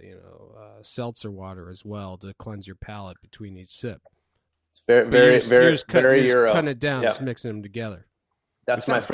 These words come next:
Speaker 2: French.
Speaker 3: great.
Speaker 2: That's my French connection. Exactly. Usually, I, it, it, any place that makes a beautiful coffee usually will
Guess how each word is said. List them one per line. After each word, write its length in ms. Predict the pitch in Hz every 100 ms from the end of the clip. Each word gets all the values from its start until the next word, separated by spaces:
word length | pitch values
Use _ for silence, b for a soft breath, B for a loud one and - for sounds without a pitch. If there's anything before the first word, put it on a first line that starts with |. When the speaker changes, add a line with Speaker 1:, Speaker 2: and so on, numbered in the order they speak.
| 123
Speaker 2:
French. 20 | -
Speaker 3:
great. 240 | - - _
Speaker 2:
That's 260 | 135 147 -
my 120 | 147
French 320 | - 143 131
connection. 520 | - 127 123 - 110 - _ _ _ -
Exactly. 600 | 117 131 127 120 117 123
Usually, 340 | 127 143 135
I, 80 | 127
it, 360 | 131 139 131 -
it, 180 | 175 -
any 180 | 175 196
place 260 | 202 175 -
that 80 | 135
makes 200 | 139 -
a 40 |
beautiful 380 | 113 139 127 120
coffee 360 | - 123 127 139
usually 440 | 120 127 117 123
will 300 | 113 113 110